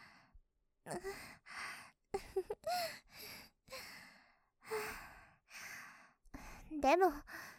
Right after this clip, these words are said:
私は耳かきだけでも満足ですよ。あとは、先輩にもっともっと満足してもらうだけですね。さあ、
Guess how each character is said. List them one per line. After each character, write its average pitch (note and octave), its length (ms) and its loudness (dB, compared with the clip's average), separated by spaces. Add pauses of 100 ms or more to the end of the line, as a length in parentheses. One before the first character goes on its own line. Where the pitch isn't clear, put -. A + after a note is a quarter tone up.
(320)
私 E4+ 420 8
は F4+ 140 10
耳 F4 260 6
か G#4+ 160 2
き F4 120 4
だ D4+ 120 6
け D#4+ 140 4
で E4+ 100 8
も C#4 160 6
満 C4 260 6
足 E4 200 4
で A#3+ 120 2
す - 180 -6
よ。 A3 100 0 (2500)
あ D4+ 220 -2
と G#4 140 8
は、 D#4 260 6 (880)
先 D4+ 480 4
輩 F4 220 4
に F4+ 160 2
も F#4 140 6
っ - 20 6 (100)
と F#4 140 4
も D#4 160 4
っ - 20 0 (180)
と - 100 0 (600)
満 D#4+ 240 8
足 C4 260 2
し - 120 -4
て C#4+ 100 4
も C#4 160 8
ら D4 140 8
う D4+ 60 2
だ D4 140 4
け D#4 140 0
で E4+ 120 4
す - 140 -4
ね。 C4+ 520 -4 (2500)
さ D4+ 80 4
あ、 D4+ 260 0